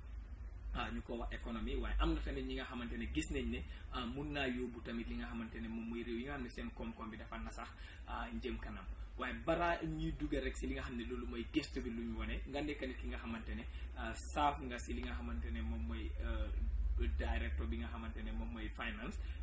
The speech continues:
ah, sa xam-xam yaatu trop si wàllum économie. Ah, yow sa gis-gis rek,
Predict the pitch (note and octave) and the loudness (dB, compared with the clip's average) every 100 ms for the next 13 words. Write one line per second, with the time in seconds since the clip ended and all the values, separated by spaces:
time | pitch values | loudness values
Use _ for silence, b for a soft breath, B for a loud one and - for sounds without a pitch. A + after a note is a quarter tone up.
0 | - A#2+ A2+ - D3 D3+ C#3 B2+ C3+ - | 0 0 0 0 0 0 0 2 0 0
1 | - A#2+ B2 A#2 A2+ A2+ - A2+ - A2 | -2 -2 -2 0 0 -2 -4 -4 -2 -2
2 | F#2+ - B B B A#2 G#2+ A2+ D3 D3 | -2 -6 B B B 0 0 0 0 2
3 | D#3+ C#3+ B2+ A#2 A2+ A#2+ A#2+ | 2 2 0 2 2 2 2